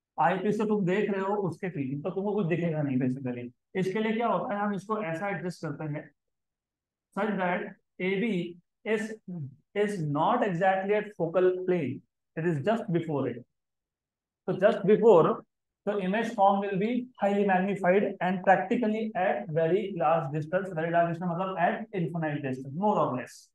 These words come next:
तो ये जा रहा है towards infinity, this is going towards infinity। हमको इसको towards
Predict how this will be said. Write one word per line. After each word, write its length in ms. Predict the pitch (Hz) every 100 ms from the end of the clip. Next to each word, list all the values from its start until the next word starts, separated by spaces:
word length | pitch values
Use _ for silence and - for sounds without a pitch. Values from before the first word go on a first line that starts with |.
| _ _ _ _ _ _ _ _ _ 170
तो 60 |
ये 140 | 165 175
जा 140 | 175
रहा 100 | 185
है 100 | 196
towards 380 | 185 175 190 -
infinity, 560 | 170 151 160 151 143 131 143 _ -
this 160 | 165 170
is 120 | 165
going 260 | 175 180 175
towards 480 | 165 160 175 170 - 147
infinity। 480 | 143 139 123 127 120 _ _ - - _ _ _ _ _ _ _ _ _ _ _ _ _ _ _
हमको 540 | 160 196 240 247 254 196
इसको 340 | 190 208 226 220
towards 420 | 202 196 214 214